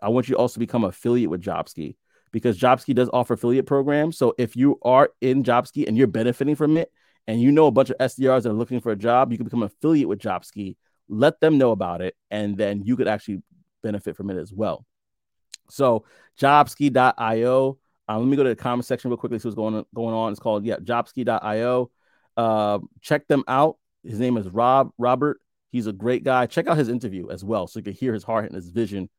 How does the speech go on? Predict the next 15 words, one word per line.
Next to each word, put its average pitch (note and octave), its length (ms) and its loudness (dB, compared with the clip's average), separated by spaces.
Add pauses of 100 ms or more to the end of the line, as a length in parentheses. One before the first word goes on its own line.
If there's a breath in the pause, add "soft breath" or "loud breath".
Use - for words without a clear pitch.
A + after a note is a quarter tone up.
(140)
behind, - 340 -8
behind G2+ 280 -6
why G2 120 -4
he G2 80 -8
created F#2+ 360 -8
Jobski. F2 520 -10 (360)
It's, B2 300 -2
it's C3 140 -2
a A2 60 -2
brilliant G#2+ 340 0
idea, D#2+ 360 -8 (540)
and G#2+ 100 -4
I'm G#2+ 140 -4
glad A#2 240 0
it's, - 160 -8